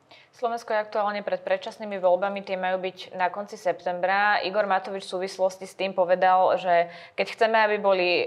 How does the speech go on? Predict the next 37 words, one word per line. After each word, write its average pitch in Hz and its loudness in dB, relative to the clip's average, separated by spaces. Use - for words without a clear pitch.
vyšetrené 202 0
kauzy, 196 0
ktoré 202 -4
sa 185 2
aktuálne 185 0
vyšetrujú, 202 -2
potrebujeme 185 0
dať 175 0
časový 202 -2
priestor 185 0
orgánom 175 2
činným 175 -8
v 170 -18
trestnom 175 0
konaní, 175 -2
aby 170 -2
zločiny, 190 -2
on 196 2
hovoril 180 2
teda 175 2
vaše 175 0
zločiny, 175 0
lebo 170 2
sa 170 2
obracal 180 2
na 175 0
stranu 175 -2
Smer, 185 2
a 175 2
vašich 180 0
sko-, 180 0
poskokov 190 0
mohli 185 0
byť 165 -6
vyšetrené, 185 -2
aj 175 2
tie 170 4